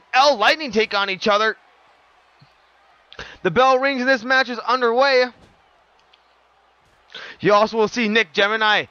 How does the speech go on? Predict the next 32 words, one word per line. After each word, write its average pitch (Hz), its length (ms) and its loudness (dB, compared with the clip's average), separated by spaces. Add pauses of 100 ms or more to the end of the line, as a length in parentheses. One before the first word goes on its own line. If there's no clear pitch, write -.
(200)
Alex 196 400 0
Snow 220 340 2
take 185 240 -2
on 160 160 0
each 147 200 -6
other. 165 340 -2 (560)
Mike 175 240 -2
Valander 220 480 2
on 208 80 0
the 180 80 -4
ropes. 220 540 0 (360)
Big 185 340 0 (260)
rotating, 233 640 2
spinning 226 460 -2 (140)
elbow 240 360 2
there. 214 400 -2 (680)
From 220 160 0
the 165 100 -2
second 190 480 -4
rope, 226 220 2
Mike 190 220 -4
Valander 226 400 0
got 208 120 -2
the 151 60 -8
best 220 360 -2
of 160 200 0 (240)
Johnny 220 280 0
Farmer 254 360 0
to 165 80 -4
start 247 320 0
this 180 160 -10
match. 233 520 -4